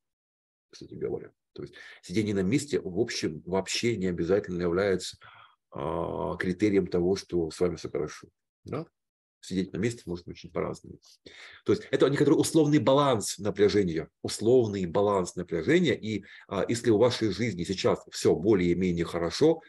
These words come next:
состоянием, а, то вы через свою деятельность нашли данный баланс. Терапия должна как бы подводить человека к балансу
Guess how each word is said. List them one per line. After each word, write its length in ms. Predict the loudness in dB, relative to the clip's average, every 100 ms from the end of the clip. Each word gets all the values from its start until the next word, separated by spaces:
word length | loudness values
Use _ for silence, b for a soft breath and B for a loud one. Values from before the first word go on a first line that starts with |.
| B
состоянием, 760 | -8 -2 2 4 4 2 -2 -4 b _
а, 220 | -2 -2
то 260 | 2 2 2
вы 160 | 0
через 220 | -4 -8 -2
свою 200 | 0 0
деятельность 440 | 0 -2 -2 -6
нашли 260 | -6 -2 0
данный 200 | 2 2
баланс. 520 | 2 0 -6 -14 -18 _ _ _ _ -20 B B _
Терапия 460 | 2 4 6 4 6
должна 260 | 4 2
как 120 | -2
бы 100 | -2
подводить 640 | 0 0 2 0 -2 -6 -4
человека 320 | -4 -4 -4
к 40 |
балансу 840 | 2 4 4 2 0 -2 -4 -4